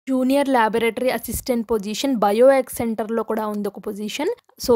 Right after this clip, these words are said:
దానికి ఎసెన్షియల్ క్వాలిఫికేషన్స్ వచ్చేసి diploma in relevant engineering డిసిప్లిన్‌లో ఉన్-, కంప్లీట్ చేసి త్రీ ఇయర్స్ ఎక్స్పీరియన్స్ అయితే ఉండాలి. బ్యాచిలర్ డిగ్రీ ఫిఫ్టీ ఫైవ్ మార్క్స్‌తో పాస్ అయిపోయి టూ ఇయర్స్ ఎక్స్పీరియన్స్ అయితే ఉండాలి.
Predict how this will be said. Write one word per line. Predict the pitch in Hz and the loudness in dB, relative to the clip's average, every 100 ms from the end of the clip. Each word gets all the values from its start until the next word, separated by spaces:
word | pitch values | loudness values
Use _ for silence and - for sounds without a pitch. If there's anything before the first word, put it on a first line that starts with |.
| 214 | 2
దానికి | 196 220 285 294 | 0 0 0 0
ఎసెన్షియల్ | - 269 277 262 | 0 0 0 2
క్వాలిఫికేషన్స్ | 262 247 240 247 240 240 220 | 4 2 2 -2 -2 -4 -2
వచ్చేసి | 214 220 220 240 | -2 -2 -2 -2
diploma | 202 - 233 254 | -2 0 2 2
in | 254 208 | 2 0
relevant | 196 214 240 240 | 0 0 0 -2
engineering | 233 220 220 226 220 | 0 0 0 0 -2
డిసిప్లిన్‌లో | 202 220 - 214 214 214 | -4 -8 -4 -4 0 0
ఉన్-, | 208 202 - - | -2 -4 -8 -8
కంప్లీట్ | 208 214 214 - | -8 -6 -8 -6
చేసి | 208 - 202 208 - | -8 -6 -8 -8 -8
త్రీ | - 254 | -2 2
ఇయర్స్ | 247 240 | 4 2
ఎక్స్పీరియన్స్ | 214 - 226 214 208 | -2 -4 -6 -6 -4
అయితే | 208 208 | -6 -6
ఉండాలి. | 202 208 202 226 339 - - - | -6 -4 -4 -2 -2 -4 -12 -4
బ్యాచిలర్ | 196 190 226 269 269 240 | 0 0 0 2 2 2
డిగ్రీ | 233 247 | -2 -2
ఫిఫ్టీ | 226 220 - 240 | -4 -8 -6 -2
ఫైవ్ | 240 226 | 0 0
మార్క్స్‌తో | 208 208 - 214 | -2 -4 -6 -4
పాస్ | 196 202 233 | -4 -4 -2
అయిపోయి | 214 214 214 | -2 0 -2
టూ | 208 240 | -4 0
ఇయర్స్ | 233 226 220 | 0 0 -4
ఎక్స్పీరియన్స్ | 202 - 214 208 202 | -6 -6 -4 -4 -4
అయితే | 202 277 | 0 2
ఉండాలి. | 339 240 196 185 | 2 2 -2 -4